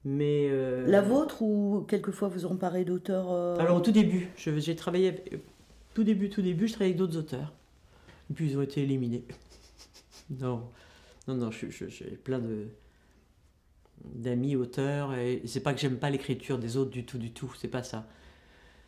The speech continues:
Speaker 1: C'est que c'est mon, mon sillon que je dois creuser. Je, je Mais par exemple, j'ai envie de faire une adaptation. Là, tu vois.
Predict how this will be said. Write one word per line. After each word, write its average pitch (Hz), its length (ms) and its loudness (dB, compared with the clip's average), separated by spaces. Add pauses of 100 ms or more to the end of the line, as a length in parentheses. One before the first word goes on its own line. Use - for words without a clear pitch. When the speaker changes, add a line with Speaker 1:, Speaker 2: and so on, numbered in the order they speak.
(300)
Speaker 1:
C'est - 220 -4
que - 100 -10
c'est - 240 -2
mon, 123 240 0
mon 120 220 -2
sillon 147 420 -2 (260)
que 120 140 -10
je 117 80 -14
dois 120 160 -6
creuser. 135 500 -6 (100)
Je, 117 60 -12 (260)
je - 80 -18 (3750)
Mais 151 100 4
par 151 120 2
exemple, 196 260 4
j'ai 180 100 0
envie 160 280 2
de - 40 -14
faire 170 140 -2
une 160 80 2
adaptation. 147 580 -2 (920)
Là, 135 240 -4
tu - 140 -16
vois. 131 180 -10